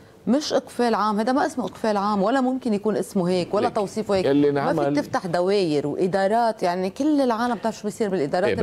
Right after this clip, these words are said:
Speaker 2: في
Speaker 1: الرسمية.
Speaker 2: ادارات مجبوره تفتحيها، مثلًا
Speaker 1: مثل شو؟
Speaker 2: ادارات صغيره مثلًا عم بحكي على الضمان الاجتماعي. طب هذا حدا بده يفوت على المستشفى، بده، بده دواء، بده،
Speaker 1: مم.
Speaker 2: يعني في امور
Speaker 1: لانه ما قدرنا
Speaker 2: بالفعل.
Speaker 1: نفعل خدمه الاونلاين،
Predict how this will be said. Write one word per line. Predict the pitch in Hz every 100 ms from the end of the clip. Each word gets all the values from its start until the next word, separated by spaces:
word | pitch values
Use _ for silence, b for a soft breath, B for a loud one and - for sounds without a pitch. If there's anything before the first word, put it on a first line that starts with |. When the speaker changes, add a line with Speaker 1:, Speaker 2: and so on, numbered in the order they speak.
| 185
Speaker 2:
في | 180
Speaker 1:
الرسمية. | 165 156
Speaker 2:
ادارات | 156 180 175
مجبوره | 143 135 160 151
تفتحيها، | - - - 92 80
مثلًا | 85 85 90 90 - -
Speaker 1:
مثل | 247 262 -
شو؟ | -
Speaker 2:
ادارات | 151 165 202 165
صغيره | 143 180 160
مثلًا | 143 151
عم | 147
بحكي | 165 165 165
على | 147 151
الضمان | 151 143 147 160
الاجتماعي. | 131 - 123 90 73
طب | 101 131
هذا | 156 160
حدا | 170
بده | 156 151
يفوت | 156 170
على | 139
المستشفى، | 151 147 - 98 101
بده، | 95 95 92 95
بده | 104
دواء، | 113 139 110 98
بده، | 180 208
Speaker 1:
مم. |
Speaker 2:
يعني | 175 104
في | 226
امور | 185 185 202 202 202
Speaker 1:
لانه | 220 311 330
ما | 370
قدرنا | 302 277
Speaker 2:
بالفعل. | 151 165 226 226
Speaker 1:
نفعل | 262 269
خدمه | 180 254 269
الاونلاين، | 277 285 277 240 202